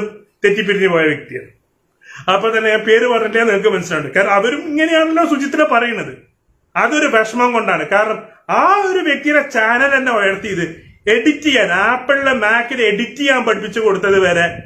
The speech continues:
സുജിത് ഭക്തനാണ്. അത് വരെ വേറൊരാൾക്ക് ഏജൻസിക്ക് ഏൽപ്പിച്ചു കൊടുത്തായിരുന്നു. എന്നിട്ട് അവരും ഇയാളെ പറ്റിച്ചപ്പം സുജിത്തായിരുന്നു പോലീസ് സ്റ്റേഷനിൽ കൂടെ പോയത്. അതിന്റെ ഒരു വീഡിയോ സുജിത്തിന്റെ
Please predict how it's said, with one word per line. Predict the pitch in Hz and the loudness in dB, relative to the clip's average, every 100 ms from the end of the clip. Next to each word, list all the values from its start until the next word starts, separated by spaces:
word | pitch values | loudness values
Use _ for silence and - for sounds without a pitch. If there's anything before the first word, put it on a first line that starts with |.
| - - - - - - 170 | -18 -20 -20 -20 -20 -10 -2
സുജിത് | 165 165 | 0 2
ഭക്തനാണ്. | 170 160 170 131 117 - - - | 0 0 -2 -4 -6 -14 -20 -4
അത് | 185 269 | 0 2
വരെ | 262 285 | 2 2
വേറൊരാൾക്ക് | 240 240 285 254 233 226 233 | 2 2 2 2 2 0 -2
ഏജൻസിക്ക് | 269 214 226 240 247 254 | 0 2 2 -4 -4 0
ഏൽപ്പിച്ചു | 226 208 247 277 | 0 0 -2 -2
കൊടുത്തായിരുന്നു. | 262 262 247 208 | 0 0 0 -2
എന്നിട്ട് | 131 - _ _ - 226 | -6 -10 _ _ -2 0
അവരും | 220 226 294 339 339 - | 2 0 -2 -4 -8 -6
ഇയാളെ | 247 277 302 339 - - _ 240 | 0 2 2 0 -4 -18 _ -4
പറ്റിച്ചപ്പം | 233 294 294 247 254 247 | 0 0 0 0 -2 -4
സുജിത്തായിരുന്നു | 233 226 269 254 247 277 | -8 -4 0 0 0 -2
പോലീസ് | 269 233 247 | 0 0 0
സ്റ്റേഷനിൽ | 277 262 269 | -4 -4 -4
കൂടെ | 269 254 | -2 0
പോയത്. | 277 277 269 196 - - _ | 2 2 2 -2 -6 -16 _
അതിന്റെ | 160 196 233 | 0 2 4
ഒരു | 240 | 2
വീഡിയോ | 233 233 254 | 0 0 2
സുജിത്തിന്റെ | 254 240 233 254 269 | 0 -2 -4 2 2